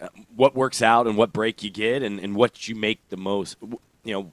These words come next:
can you make the most of some situation like that? You brought up the win streak at home. I was gonna bring it up anyway, um, because they have, have lost now two of the last three games. They did win, uh, Monday night, the night before the Celtics hosted the Pacers, a tough Pelicans matchup.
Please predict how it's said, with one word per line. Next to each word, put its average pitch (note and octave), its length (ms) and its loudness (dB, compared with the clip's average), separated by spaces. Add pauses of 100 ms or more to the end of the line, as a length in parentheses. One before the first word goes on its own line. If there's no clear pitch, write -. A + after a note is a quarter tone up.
(200)
can B2 180 -4
you A2+ 80 -4
make G#2+ 160 0
the - 80 -6
most G2 320 -2
of E2 60 -8
some F2+ 240 -2
situation E2+ 640 0
like F2+ 240 -2
that? - 180 -10 (260)
You C#3+ 120 -4
brought C#3+ 260 6
up D#3+ 140 2
the B2+ 80 2
win C3+ 180 2
streak C3 300 -2
at G#2 80 2
home. B2 260 4
I A2 80 4
was A#2+ 140 2
gonna A2+ 120 -2
bring A2+ 220 0
it A2 80 0
up G#2+ 180 2
anyway, G#2 520 0 (320)
um, F#2 280 -4
because A#2 440 0
they G#2+ 80 0
have, G2+ 100 0
have A2 300 2
lost F#2+ 320 2
now F#2+ 180 0
two G#2+ 220 -2
of G2 60 0
the F#2+ 60 2
last F#2+ 360 -2
three G2+ 180 -2
games. F#2+ 300 -2
They G2 120 -4
did A2 260 0
win, G#2 360 0 (720)
uh, G2 160 0
Monday A2 400 4
night, G#2+ 280 6 (300)
the F#2+ 100 -2
night G2+ 260 -2
before G#2 340 2
the G2+ 220 2 (320)
Celtics G#2+ 500 0
hosted G2+ 320 0
the F2+ 80 -6
Pacers, G2 420 0
a E2+ 60 -8
tough - 260 -2
Pelicans G#2 600 -2
matchup. G2 640 0